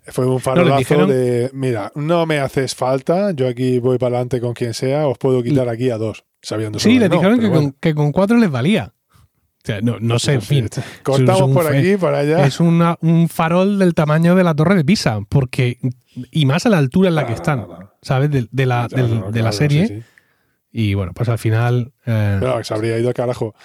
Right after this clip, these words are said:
Speaker 2: Sí,
Speaker 1: Hombre, no, es que
Speaker 2: sin
Speaker 1: no,
Speaker 2: duda.
Speaker 1: no pueden hacer como, ¿tú te acuerdas cuando empezaron la, la, la segunda parte esta de, eh, bueno, la segunda parte,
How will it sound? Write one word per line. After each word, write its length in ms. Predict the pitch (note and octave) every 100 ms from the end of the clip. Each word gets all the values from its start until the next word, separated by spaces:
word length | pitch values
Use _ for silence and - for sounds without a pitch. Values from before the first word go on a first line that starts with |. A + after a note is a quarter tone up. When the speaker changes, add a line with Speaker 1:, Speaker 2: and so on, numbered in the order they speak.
| - _ _ _ _
Speaker 2:
Sí, 160 | - A2
Speaker 1:
Hombre, 200 | F#2 F#2+
no, 220 | G2+ G#2
es 60 | G#2+
que 80 |
Speaker 2:
sin 120 | A#2 A#2
Speaker 1:
no, 80 | B2
Speaker 2:
duda. 160 | A2+
Speaker 1:
no 120 | A#2+
pueden 180 | C3 C#3
hacer 220 | C#3 C#3+
como, 400 | C#3+ C3+ C3 B2+ A#2 _ _
¿tú 100 | C3+
te 80 | C3+
acuerdas 280 | C3+ D3
cuando 360 | - C3 B2+ B2
empezaron 460 | A#2+ A2+ C3+ C#3 C#3+
la, 260 | C3 B2 B2
la, 640 | B2 A#2 A2+ A2+ A2 A2
la 140 | A2+ A#2
segunda 460 | B2 B2 D3 C#3+
parte 420 | B2+ C#3+ - C3
esta 200 | C3 -
de, 360 | B2+ B2 A#2+ A#2+
eh, 1080 | A2+ - - _ _ _ D#3+ _ _ - A2
bueno, 240 | A2+ G2+
la 60 | F#2+
segunda 220 | A2 G#2
parte, 260 | G#2+ -